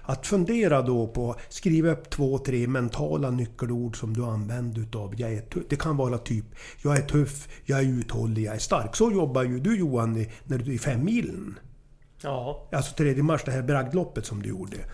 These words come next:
Speaker 1: Med, med, med mentala nyckelord som jag tror är väldigt bra.
Speaker 2: Ja.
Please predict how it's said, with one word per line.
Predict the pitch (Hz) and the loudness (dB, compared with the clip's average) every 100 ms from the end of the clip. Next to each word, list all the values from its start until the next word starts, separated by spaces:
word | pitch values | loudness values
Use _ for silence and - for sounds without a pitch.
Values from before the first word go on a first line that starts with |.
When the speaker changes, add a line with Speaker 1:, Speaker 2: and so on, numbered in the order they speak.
| - | -4
Speaker 1:
Med, | 135 127 123 | -2 2 2
med, | 131 117 131 | 2 0 -2
med | 131 131 | -2 0
mentala | 127 123 110 233 180 | 0 0 0 0 2
nyckelord | 117 113 120 110 110 | 0 0 -2 -4 -2
som | 117 | -4
jag | 123 | -4
tror | - 110 | -2 0
är | |
väldigt | 101 98 98 | 0 -4 -4
bra. | 233 156 98 - - | -4 -4 -8 -14 -10
Speaker 2:
Ja. | 180 | -10